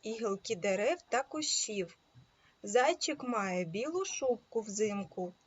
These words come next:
На пошуки їжі зайці здебільшого виходять уночі,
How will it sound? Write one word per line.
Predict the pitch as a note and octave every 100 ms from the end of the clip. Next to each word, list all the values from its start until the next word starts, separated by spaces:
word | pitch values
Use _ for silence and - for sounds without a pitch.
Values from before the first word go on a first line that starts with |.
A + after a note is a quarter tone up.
| _ _ - _
На | A#3
пошуки | A#3+ C4+ C4 C4+ - C4
їжі | C#4 F#4+ D#4 B3
зайці | G#3+ G#3 - E4+
здебільшого | F4 C4+ A3+ G3+ - G#3 G#3
виходять | F3+ G#3 D4 D#4+ E4 D#4+
уночі, | D#4 D#4 D#4 - G#3+ F3